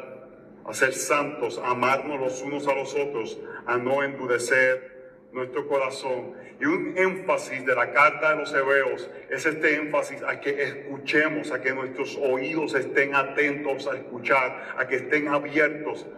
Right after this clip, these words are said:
porque la forma que no olvidamos es si escuchamos, es si podemos tener nuestro corazón y ser, eh, instruido por la palabra del Señor.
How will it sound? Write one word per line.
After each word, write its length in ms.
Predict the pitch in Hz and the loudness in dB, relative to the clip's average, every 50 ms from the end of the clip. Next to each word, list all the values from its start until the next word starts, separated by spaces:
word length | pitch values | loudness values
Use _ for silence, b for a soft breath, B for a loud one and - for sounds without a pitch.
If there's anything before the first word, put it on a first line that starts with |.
| B B B | B B B
porque 240 | - - - 151 147 | -4 -2 2 2 2
la 140 | 135 131 139 - | 2 2 0 0
forma 320 | - 170 185 180 185 185 | 0 0 2 2 2 2
que 120 | 180 165 147 | 2 2 2
no 100 | 147 165 | 2 2
olvidamos 640 | 175 - - - 156 156 160 165 151 147 135 - | 0 0 0 2 2 4 4 4 2 0 -4 -6
es 80 | 139 - | -6 -2
si 80 | - | -2
escuchamos, 720 | 147 - - 143 139 - 135 120 113 - - - - - - - - - - - - - - - - - - - - - - - - - - - - - - - - | -4 -4 -4 -6 -4 -2 -2 -2 -2 -4 -8 -12 -14 -16 -16 -18 -20 -20 -20 -20 -20 -20 -20 -20 -20 -20 -20 -20 -20 -20 -18 -18 -18 -18 -18 -18 -18 -18 -16 -10 -2
es 100 | - - | 0 0
si 140 | - - 156 | 0 0 -2
podemos 760 | 151 151 147 143 143 147 156 143 147 135 127 - - - B B B B B B B - | 0 2 4 4 4 4 4 2 -2 -4 -4 -6 -10 -12 B B B B B B B 2
tener 720 | - 135 135 131 135 151 151 147 143 151 151 151 - - | 2 2 4 4 4 4 4 4 2 -2 -6 -8 -8 -6
nuestro 300 | 143 135 127 127 147 - | -6 -6 -2 -2 -4 -2
corazón 600 | 135 135 139 131 120 - - - 160 160 156 156 147 | 0 0 2 2 0 -2 -4 -2 0 0 0 0 -2
y 100 | 139 - | -2 -4
ser, 880 | - - - 156 151 160 165 151 143 139 - - - - - - B B B B B B B - - - - - - - | -2 0 2 4 6 6 4 4 2 0 -4 -8 -12 -16 -18 -20 B B B B B B B -20 -20 -20 -20 -12 -4 0
eh, 640 | 123 123 120 120 117 117 110 107 110 117 - - - - - - - - - - - - - - - - - - - | 2 2 2 2 0 0 -2 -2 -4 -6 -10 -12 -14 -16 -16 -16 -16 -16 -16 -18 -18 -18 -18 -18 -16 -16 -16 -8 -2
instruido 1120 | - 156 151 151 151 - - - 156 151 135 143 143 139 139 139 135 127 127 127 120 117 - - - - - - - - - - - | 0 2 2 2 0 -4 -4 -4 -4 -4 -4 -2 0 0 2 2 4 2 2 2 0 -2 -4 -8 -10 -14 -14 -16 -18 -20 -16 -6 0
por 140 | 131 135 | 0 2
la 120 | 135 131 127 | 2 2 2
palabra 320 | 139 131 127 127 131 139 | 2 2 2 4 4 4
del 100 | 143 147 | 2 2
Señor. 440 | 143 143 151 139 139 135 135 127 127 | 2 0 -2 -2 -2 -4 -4 -4 -4